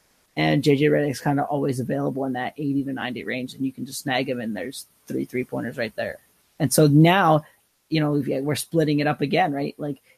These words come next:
him and Ben Simmons both have one and a half a game, if you wanna look at it that way. Well, one and a half a game ain't that bad.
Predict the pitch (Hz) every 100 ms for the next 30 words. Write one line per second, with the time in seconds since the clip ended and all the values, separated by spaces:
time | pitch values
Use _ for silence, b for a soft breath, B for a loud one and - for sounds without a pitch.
0 | - 196 196 165 175 156 208 196 170 156
1 | - - 165 156 165 135 135 160 151 147
2 | 160 175 143 143 135 - 143 143 147 147
3 | 139 151 143 127 139 151 160 185 202 185
4 | 180 165 143 160 151 147 147 147 147 127